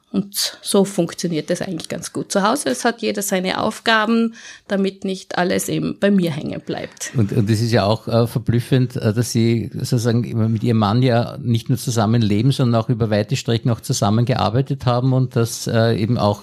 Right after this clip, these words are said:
Speaker 2: sehr gut funktioniert hat offensichtlich, nicht?
Speaker 1: Äh,
Speaker 2: Also,
Speaker 1: ja,
Speaker 2: ja.
Speaker 1: das geht gut. Er sitzt im Dachboden in
Speaker 2: Ja.
Speaker 1: seinem Büro
Speaker 2: <laughs>
Speaker 1: und ich im Erdgeschoss.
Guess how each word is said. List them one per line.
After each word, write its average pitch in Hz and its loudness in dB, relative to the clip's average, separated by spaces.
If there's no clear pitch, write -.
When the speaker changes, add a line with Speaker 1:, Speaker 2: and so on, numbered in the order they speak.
Speaker 2:
sehr 104 0
gut 120 -4
funktioniert 104 0
hat 101 -6
offensichtlich, 101 -8
nicht? - -6
Speaker 1:
Äh, 196 0
Speaker 2:
Also, - -6
Speaker 1:
ja, 226 0
Speaker 2:
ja. 226 0
Speaker 1:
das 247 -2
geht 247 -2
gut. 254 -8
Er 220 0
sitzt - -8
im 180 -4
Dachboden 254 0
in 247 2
Speaker 2:
Ja. - 2
Speaker 1:
seinem 247 0
Büro 214 2
Speaker 2:
<laughs> 254 2
Speaker 1:
und 240 2
ich 247 2
im 294 6
Erdgeschoss. 208 0